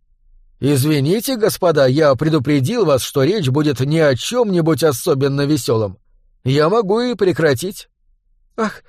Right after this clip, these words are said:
рассказывайте», простонала дама. «Это уже прошло». Время моего вскрытия назначено было в эту же ночь. Последний луч надежды моей погас. Кровожадные бандиты,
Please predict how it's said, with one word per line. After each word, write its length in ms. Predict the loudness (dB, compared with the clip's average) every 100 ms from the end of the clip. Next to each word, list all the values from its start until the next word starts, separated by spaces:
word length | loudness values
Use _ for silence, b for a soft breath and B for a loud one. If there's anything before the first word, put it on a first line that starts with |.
| b b b b b
рассказывайте», 880 | -6 -6 -4 -4 -4 -8 -14 -14 -18 -20 _ _ _ -4
простонала 640 | -2 0 -2 0 2 2
дама. 360 | 2 0 -2 -6 _ _ _ _ _ _
«Это 220 | -4 -2
уже 200 | 0 -2
прошло». 460 | -4 -8 -6 -8 -8 _ _ _ _ _ _ _ _ _
Время 560 | -8 -2 2 2 2 0
моего 340 | 0 0 0
вскрытия 720 | -2 -4 -2 -2 0 -2 -2 b b b b _
назначено 720 | -2 -2 0 0 0 0 0
было 360 | 2 2 2 2
в 100 | 2
эту 280 | 0 -2 -6
же 180 | -4
ночь. 400 | -4 -6 -6 -14 _ _ _ _ _ _
Последний 580 | -12 -4 0 0 0 0
луч 300 | 0 -2 -2
надежды 580 | -2 0 2 0 0 0
моей 360 | 2 2 0
погас. 640 | 2 -2 0 -4 -6 -18 _ _ _ _ _
Кровожадные 720 | -2 0 2 2 0 0 0
бандиты, 640 | 2 0 0 -2 -2 -4